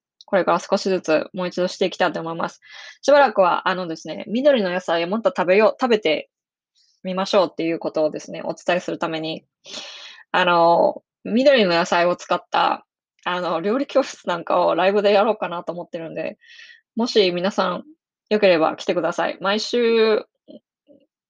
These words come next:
目標としては毎週なんですけど、各-、最近は各週になってます。各週であの、緑の野菜のですね、緑の野菜のレシピをお伝えしながら、あの、私がライブでクッキングするっていうことを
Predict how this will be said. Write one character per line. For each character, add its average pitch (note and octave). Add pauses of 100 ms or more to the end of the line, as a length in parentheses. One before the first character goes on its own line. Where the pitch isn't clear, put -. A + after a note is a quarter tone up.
(260)
目 G#3+
標 C#4+
と D#4+
し -
て D4
は A3+
毎 F#3+
週 A3
な F3+
ん D3+
で D#3
す -
け E3+
ど、 D#3
各-、 -
最 A#3
近 A3
は G3+
各 F#3+
週 G#3+
に G3+
な F#3+
っ -
て -
ま D3+
す。 -
各 -
週 B3
で A#3
あ A3
の、 G3+ (840)
緑 A3+
の D#3+
野 E3
菜 E3
の E3+ (520)
で F#3
す E3+
ね、 E3
緑 G3+
の E3
野 D#3+
菜 E3
の D#3+
レ F3+
シ -
ピ E3
を D#3
お E3+
伝 -
え F3+
し -
な F3+
が E3+
ら、 -
あ D#3+
の、 -
私 F#3
が F3
ラ F3+
イ F#3+
ブ G3
で F#3
ク F#3
ッ F#3+
キ F3
ン D#3+
グ D3+
す D3+
る D3
っ -
て -
い D3
う -
こ -
と D#3
を -